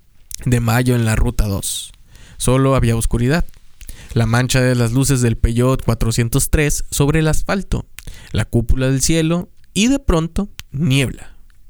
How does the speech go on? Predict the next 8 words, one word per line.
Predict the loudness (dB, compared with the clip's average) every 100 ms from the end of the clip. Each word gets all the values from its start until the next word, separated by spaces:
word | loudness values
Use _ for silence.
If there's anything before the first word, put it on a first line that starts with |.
| -4
el | -2 2
desvanecimiento, | 0 0 0 -2 -2 -4 -6 -6 -8 -8 -20 -18 -2
el | 0 2
auto | 2 2 2 2
detenido | 2 0 2 2
bajo | 2 0
la | -2
luz | 0 0 -2